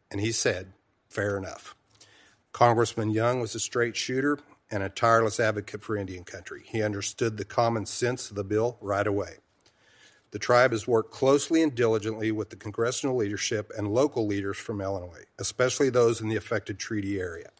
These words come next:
And the Illinois Farm Bureau supports this legislation. Finally, please note this bill is not a land claim settlement bill or an appropriation bill. If the tribe prevails in court,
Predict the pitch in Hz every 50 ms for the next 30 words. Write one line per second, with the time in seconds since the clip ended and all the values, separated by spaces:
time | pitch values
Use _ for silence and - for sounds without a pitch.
0 | _ _ - 104 - - - - - _ _ - 107 113 117 117 123 117 113 117
1 | 117 120 127 117 123 131 120 - - 120 113 110 107 104 98 101 101 101 101 98
2 | 92 - - 104 104 110 101 92 - - - 98 - - 101 98 98 92 - 90
3 | - - 104 90 87 - - - - _ _ _ _ _ _ _ _ _ _ _
4 | _ _ _ - - - - - _ _ _ _ - 107 110 117 127 127 120 -
5 | - 135 135 131 123 - 113 107 104 107 101 - - 101 - - - 110 117 113
6 | 110 107 92 - - 104 101 104 107 110 113 120 113 120 113 113 113 104 - -
7 | 117 110 107 - - - 110 101 98 101 104 98 95 92 107 98 95 92 - -
8 | _ _ - 127 120 120 120 117 110 - - _ - 110 110 - - 120 107 107
9 | 110 107 98 92 90 - - 95 87 85 85 - - - _ _ _ _ _ _
10 | _ _ _ _ _ _ _ _ _ _ _ _ - 101 - 107 101 - - 110
11 | 107 123 135 - 170 147 127 117 110 110 113 110 107 98 113 127 123 - - 95
12 | 90 90 -